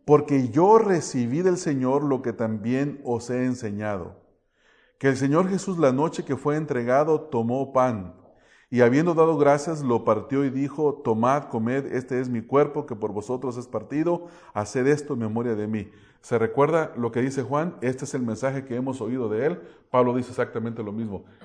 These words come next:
"Este es el mensaje que yo escuché de él". El mensaje que yo escuché de él. Pablo dice, eh, en Gálatas capítulo número uno, es un pasaje muy conocido,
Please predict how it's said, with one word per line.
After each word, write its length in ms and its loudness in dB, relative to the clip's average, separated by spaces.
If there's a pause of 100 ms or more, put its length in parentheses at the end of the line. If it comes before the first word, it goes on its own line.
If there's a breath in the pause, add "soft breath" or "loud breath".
(100)
"Este 180 0
es 80 -6
el 80 0
mensaje 380 -4
que 100 -8
yo 100 -2
escuché 440 -6 (300)
de 240 -6
él". 160 -14 (1000)
El 140 -6
mensaje 480 -6
que 80 -8
yo 140 -4
escuché 380 -8
de 180 -4
él. 200 -14 (1000)
Pablo 260 8
dice, 560 0
eh, 200 -2
en 220 0
Gálatas 520 2
capítulo 500 -2
número 300 0
uno, 540 -2 (200)
es 80 -20
un 100 -10
pasaje 340 -2
muy 120 -2
conocido, 560 -4